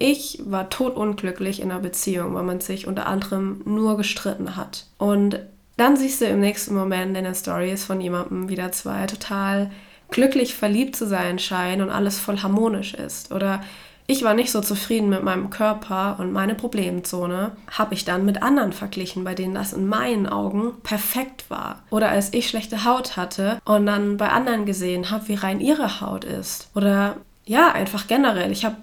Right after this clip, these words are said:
ja gewisse Träume und Ziele, die ich verwirklichen will.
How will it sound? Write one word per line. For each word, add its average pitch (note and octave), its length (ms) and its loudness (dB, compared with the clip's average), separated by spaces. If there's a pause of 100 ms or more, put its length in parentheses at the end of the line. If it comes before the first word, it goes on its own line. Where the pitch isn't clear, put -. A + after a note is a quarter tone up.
ja F#3+ 120 0
gewisse F#3 400 -2
Träume A3+ 440 2
und G3 140 -2
Ziele, A#3+ 260 2
die F#3+ 80 -4
ich G3 100 -6
verwirklichen F3+ 580 -4
will. G3 260 -2